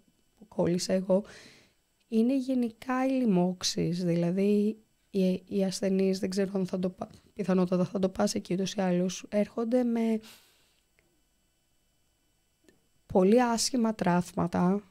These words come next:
με απίστευτες ανοιχτές πληγές, δηλαδή μπορεί να είναι όλη η γάμπα ανοιχτή. Αυτό ή-, έχει πολύ μεγάλες πιθανότητες να μολυνθεί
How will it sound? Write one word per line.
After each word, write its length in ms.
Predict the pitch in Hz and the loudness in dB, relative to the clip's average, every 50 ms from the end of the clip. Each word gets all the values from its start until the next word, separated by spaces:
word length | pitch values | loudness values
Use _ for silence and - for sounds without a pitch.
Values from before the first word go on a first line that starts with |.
| _ _ _ _ _ _ _ _ _ _ _ _ | _ _ _ _ _ _ _ _ _ _ _ _
με 280 | 208 196 196 202 202 | -12 -6 -4 -4 -4
απίστευτες 960 | 196 190 - _ - 233 233 220 - - - 240 220 - - 220 214 - - | -4 -6 -8 _ -2 -2 0 0 0 0 -2 -2 -2 -2 -2 -2 -2 0 0
ανοιχτές 920 | 196 190 190 185 - - - 196 185 185 180 - - - - - - - - _ - - | 0 0 0 -2 -6 -4 0 2 2 2 2 0 -2 -4 -4 -4 -6 -10 -16 _ -10 -4
πληγές, 640 | 208 190 190 185 180 - - 185 185 185 185 185 | -2 0 0 0 0 0 0 0 2 0 0 0
δηλαδή 280 | 180 180 180 180 180 185 | 0 0 0 2 2 2
μπορεί 200 | 185 196 196 202 | 0 0 0 0
να 140 | 202 202 208 | 2 2 2
είναι 140 | 208 208 208 | 2 4 4
όλη 240 | 208 208 208 208 | 4 4 4 2
η 100 | 202 196 196 | 2 0 0
γάμπα 300 | 208 202 190 185 185 196 | -2 -2 -2 -2 0 0
ανοιχτή. 600 | 190 190 196 190 - - - 220 190 180 180 185 - - _ _ _ _ _ _ _ _ _ _ _ _ _ _ _ _ _ _ _ _ _ _ _ _ _ _ _ _ _ _ _ _ _ | 0 0 0 -2 -4 -2 0 2 2 4 2 0 -4 -10 _ _ _ _ _ _ _ _ _ _ _ _ _ _ _ _ _ _ _ _ _ _ _ _ _ _ _ _ _ _ _ _ _
Αυτό 800 | - 175 - - - - - 226 208 196 190 180 180 190 208 - _ _ _ _ _ _ _ _ _ _ _ _ _ _ _ _ _ _ | -6 -6 -6 -8 -12 -4 0 2 4 4 6 4 4 2 0 -4 _ _ _ _ _ _ _ _ _ _ _ _ _ _ _ _ _ _
ή-, 380 | - 226 233 233 233 247 262 294 - _ _ _ | -8 -6 -4 -4 -4 -6 -6 -10 -14 _ _ _
έχει 380 | 240 226 226 220 - 277 277 - _ - - | -2 -2 -2 0 -4 -6 -6 -8 _ -8 -4
πολύ 300 | 277 277 277 277 285 285 | -2 0 0 0 0 0
μεγάλες 880 | 285 294 302 294 277 277 277 254 254 240 233 226 220 214 202 185 - | 0 0 0 -2 -2 -2 -2 -2 0 0 2 2 2 2 2 0 -4
πιθανότητες 680 | - - - - 214 208 202 196 - - - 196 185 202 | -8 -10 -2 2 4 4 4 2 2 -2 -2 -2 0 2
να 120 | 196 190 | 2 2
μολυνθεί 1000 | 190 190 185 190 185 185 185 180 180 180 - - - - 226 202 190 190 226 | 4 4 4 6 6 6 6 6 4 2 0 -2 -2 2 4 6 6 4 2